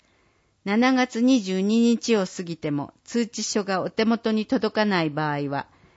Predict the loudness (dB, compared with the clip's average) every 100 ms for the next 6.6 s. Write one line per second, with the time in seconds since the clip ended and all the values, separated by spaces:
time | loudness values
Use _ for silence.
0 | _ -8 0 4 4 2 2 2 0 0
1 | 2 2 2 0 -2 -8 -8 -6 -4 -4
2 | -6 -6 -16 _ _ _ _ _ 4 6
3 | 6 4 2 0 2 4 2 0 -2 -4
4 | -6 -12 _ _ _ -6 2 4 6 4
5 | 2 0 -2 -4 0 2 2 2 0 0
6 | 0 -2 -4 -10 -10